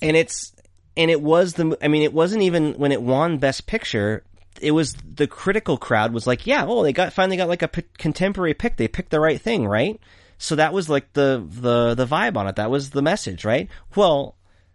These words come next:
it's really eroded over the last few years. Um, and before the Kevin Spacey shit came out, and now, I mean, because of that, it's even, well, <laughs> it's even worse. Mostly because, like,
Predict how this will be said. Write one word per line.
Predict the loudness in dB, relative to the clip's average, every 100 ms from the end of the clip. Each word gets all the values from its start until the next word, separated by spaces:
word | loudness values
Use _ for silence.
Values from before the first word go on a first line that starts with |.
| _ -2
it's | -2 -2
really | -2 2 4 6 4
eroded | 4 4 4 2 -2
over | -4 -4
the | -2
last | 0 -2 -4 -6
few | -2 0
years. | -2 -4 -6 -8 -12 -8
Um, | -4 -2 -2 -4 -6 -10 -14 -4
and | 0 0
before | 0 -4 0 2 4 4 4 2
the | -2
Kevin | -4 -4 -2
Spacey | -4 -2 -2 -2 -6
shit | -4 -8 -8
came | -10 -10
out, | -10 -14 -18 -20 -20 -20 _ -20 _
and | -2 0
now, | 0 -2
I | -4 -6
mean, | -6
because | -6 -4 -4
of | -4
that, | -6 -6
it's | -12 -10
even, | -8 -6 -8 -10 -16 -20 -20 _ -12
well, | -6 -6 -8 -10 -8
<laughs> | -4 -4
it's | 0
even | 0 0 -2
worse. | -4 -6 -14 -20 -20 -6
Mostly | 2 2 2 -2
because, | -4 -2 -2 -2 -2
like, | -2 -2 -2